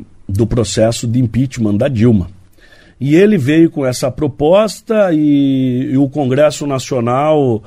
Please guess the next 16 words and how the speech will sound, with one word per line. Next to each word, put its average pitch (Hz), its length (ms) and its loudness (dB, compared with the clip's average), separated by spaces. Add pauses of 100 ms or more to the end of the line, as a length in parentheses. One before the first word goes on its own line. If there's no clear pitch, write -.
(480)
fechou 160 520 2
os 110 160 -2
olhos 185 760 2
e 170 320 0 (460)
ficaram 143 520 -2
em 139 140 0
festa 180 720 -2
e 196 80 -2
deixaram 165 500 -4
passar 139 440 -6
essa, 135 400 -8 (520)
essa 123 300 -4
situação, 156 580 -6
que 202 120 -8
é - 80 -8 (580)
totalmente 156 1080 0